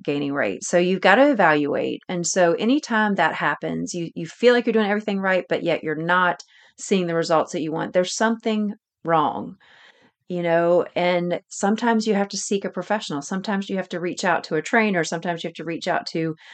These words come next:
a doctor. You know, it's, it's not, it might be just more than what you're thinking,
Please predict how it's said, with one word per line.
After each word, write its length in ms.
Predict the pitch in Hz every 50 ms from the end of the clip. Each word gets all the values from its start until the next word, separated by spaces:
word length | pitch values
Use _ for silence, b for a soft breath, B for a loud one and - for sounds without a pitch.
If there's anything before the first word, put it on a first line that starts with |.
| B B B
a 80 | 202
doctor. 600 | 196 208 214 202 196 196 - - 170 151 143 139 - b b b b b b b
You 100 | 180 175
know, 200 | 175 175 170 -
it's, 300 | - 180 - - - - -
it's 220 | 175 175 170 -
not, 300 | 190 185 190 196 - - -
it 160 | 185 180 156
might 180 | 185 190 -
be 100 | 247 202
just 220 | 180 156 185 - -
more 340 | 175 170 180 196 202 202 202
than 280 | 190 175 165 160 160
what 200 | 160 175 175 -
you're 200 | 170 165 165 156
thinking, 580 | - - 220 247 254 - - 160 156 151 156